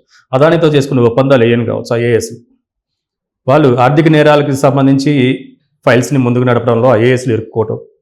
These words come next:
నేరాలు జరుగుతున్న కళ్ళ ముందు, ఆ, దాడులు జరుగుతున్న దాన్ని కూడా చట్టాలని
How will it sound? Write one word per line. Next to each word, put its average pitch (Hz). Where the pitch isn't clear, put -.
నేరాలు 156
జరుగుతున్న 156
కళ్ళ 151
ముందు, 147
ఆ, 123
దాడులు 135
జరుగుతున్న 135
దాన్ని 131
కూడా 151
చట్టాలని 160